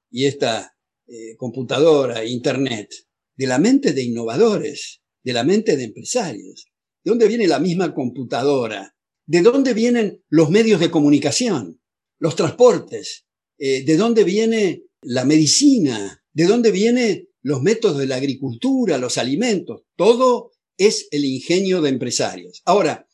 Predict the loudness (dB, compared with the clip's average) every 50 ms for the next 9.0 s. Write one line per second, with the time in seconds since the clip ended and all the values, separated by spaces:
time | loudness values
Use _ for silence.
0 | _ _ 4 4 4 4 4 0 0 0 0 -2 0 0 -2 -2 -2 -4 -4 -6
1 | -8 -10 -12 -18 _ _ _ 2 2 4 4 4 4 2 2 0 0 0 0 0
2 | 2 0 0 0 0 0 2 2 2 2 2 2 0 0 -4 -6 -6 -4 -2 -2
3 | -2 -2 -4 -8 -10 -10 -12 -14 -16 _ _ _ _ _ -2 0 0 0 2 2
4 | 0 2 0 0 -2 -2 0 0 0 0 0 2 2 4 4 4 2 0 -2 -4
5 | -6 -8 -12 -20 _ -2 0 0 2 2 0 0 0 0 -2 -2 0 0 2 2
6 | 2 0 -2 -6 -10 -14 -16 _ -2 -2 0 0 0 -4 -2 0 0 2 2 0
7 | 0 -2 -4 -8 _ _ -4 -2 -2 0 0 -2 0 0 0 0 2 2 2 2
8 | 0 0 -2 -2 -2 -2 -2 -2 0 0 0 0 0 -2 -2 -2 -4 -4 -6 -10